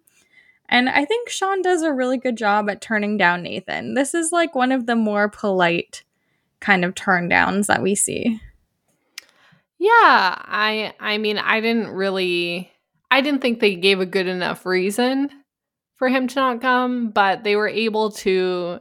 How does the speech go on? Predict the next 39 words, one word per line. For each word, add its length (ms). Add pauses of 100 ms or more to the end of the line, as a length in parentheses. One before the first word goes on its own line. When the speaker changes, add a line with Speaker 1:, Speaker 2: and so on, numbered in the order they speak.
Speaker 2:
dismantle 560
his 200
request 580
very 320
swiftly. 720 (420)
You 140
know, 140
Speaker 1:
Yeah. 180
Speaker 2:
Nathan 440
was 80
kind 240
of 100
saying, 300
like, 200
"Oh, 100
I 120
don't 180
really 200
wanna 260
be 160
a 60
third 300
wheel." 480
And 260 (280)
Sean 300
saying, 240
"Well, 600
unfortunately, 640
you 100
know, 100
you 200
would 220
be 140
a 60
third 280
wheel 200
if 140
you 120
came, 600